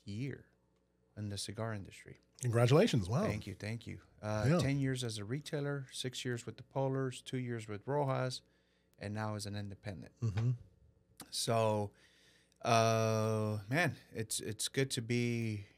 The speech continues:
Speaker 1: able to work with guys like Noel, Eric,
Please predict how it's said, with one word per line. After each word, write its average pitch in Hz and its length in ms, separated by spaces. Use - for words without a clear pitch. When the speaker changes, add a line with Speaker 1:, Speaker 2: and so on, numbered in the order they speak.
Speaker 1:
able 120 260
to - 160
work 110 340
with 107 460
guys 110 340
like 104 200
Noel, 110 680
Eric, 107 520